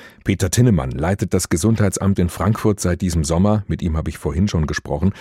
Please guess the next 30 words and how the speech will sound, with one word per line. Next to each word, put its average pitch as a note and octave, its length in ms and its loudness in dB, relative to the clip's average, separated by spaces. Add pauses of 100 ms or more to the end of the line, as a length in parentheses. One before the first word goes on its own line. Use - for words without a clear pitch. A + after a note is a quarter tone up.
(400)
Herr F2+ 100 0
Tinnemann, G2 380 4
im G2+ 240 0
Grunde B2 420 2
sind A2+ 180 2
sich F#2+ 180 -4
ja G2 120 0
alle G#2 220 0
einig, F2+ 320 2
was D#2 160 -2
jetzt - 160 -4
getan D#2 360 -2
werden F2 260 2
muss. G#2 320 0
Von G2 200 0
den F#2 160 2
Ungeimpften A#2+ 760 2
doch - 220 0
noch G#2+ 220 2
möglichst G2+ 580 2
viele G#2 300 -2
impfen D3+ 520 2 (340)
und B2 340 2
alle G2 220 2
Erwachsenen F2+ 680 0
boostern, F#2 540 -2
also D#2+ 220 -6
die D2 280 -8
Auffrischimpfung E2 840 -4
geben. C#2 300 -4